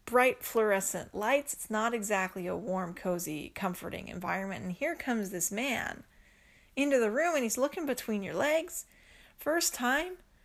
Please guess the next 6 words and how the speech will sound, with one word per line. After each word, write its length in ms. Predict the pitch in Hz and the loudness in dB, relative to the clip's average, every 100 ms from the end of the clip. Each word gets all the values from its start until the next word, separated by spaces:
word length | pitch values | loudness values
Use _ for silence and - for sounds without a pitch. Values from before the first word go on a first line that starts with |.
| _ _ _ _ - | _ _ _ _ -8
Oh, 640 | 440 285 311 254 175 170 - _ _ | 0 4 4 4 0 -6 -18 _ _
such 400 | - - 302 - | -6 0 0 0
an 100 | 208 | -2
uncomfortable 680 | 190 190 - 196 - - 175 | -2 -4 -6 -6 -6 -6 -6
experience. 680 | - - - - - - - | -4 -6 -6 -8 -10 -14 -10
And 260 | - 214 202 | 0 0 0